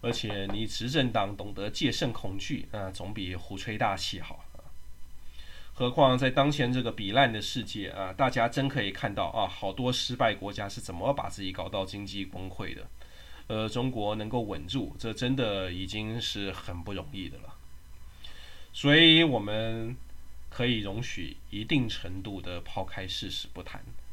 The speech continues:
啊，保持信心就好。当然，这条件是国家不能无限制地刷爆民众的信心，但这不还没刷爆吗？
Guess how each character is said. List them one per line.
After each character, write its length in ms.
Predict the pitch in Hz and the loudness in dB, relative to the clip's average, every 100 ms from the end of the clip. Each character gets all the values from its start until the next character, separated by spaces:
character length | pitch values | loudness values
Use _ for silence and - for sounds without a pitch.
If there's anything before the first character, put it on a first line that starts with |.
| - | -8
啊， 140 | - | -8
保 160 | - - | -8 -6
持 200 | - - | -6 -6
信 200 | - 98 | -6 -6
心 220 | 87 85 | -6 -6
就 140 | 82 - | -6 -6
好。 180 | - - - - - - - - - - | -8 -10 -8 -4 -4 -6 -8 -10 -10 6
当 160 | 185 | 10
然， 380 | 190 160 160 160 | 12 12 10 8
这 100 | 156 | 4
条 240 | - 113 | 2 2
件 240 | 120 127 123 | 4 6 6
是 440 | - 120 113 107 | 2 2 2 0
国 200 | 104 107 | 0 0
家 220 | 107 113 | 4 6
不 140 | 113 139 | 6 4
能 200 | 107 104 | 0 -2
无 200 | 95 113 | -2 0
限 280 | - 120 101 | 4 4 2
制 240 | 117 104 | 0 -2
地 300 | 90 87 85 | -2 -2 -2
刷 280 | - 104 104 | 0 2 4
爆 200 | 104 92 | 6 4
民 220 | 87 90 | 2 -2
众 180 | 104 95 | -4 -4
的 80 | 85 | -4
信 260 | - 95 | -4 -2
心， 280 | 90 98 92 - - - - - - - - | -2 -2 -6 -6 -6 -6 -8 -8 -8 -8 -6
但 520 | 113 107 104 98 101 | -2 0 0 -2 -2
这 160 | 98 104 | 0 0
不 200 | - 98 | 0 -2
还 320 | - 95 101 | -2 -2 -2
没 180 | 101 98 | -2 -2
刷 300 | - 104 101 | -2 0 0
爆 200 | 110 98 | 2 2
吗？ 260 | 92 92 | 0 -4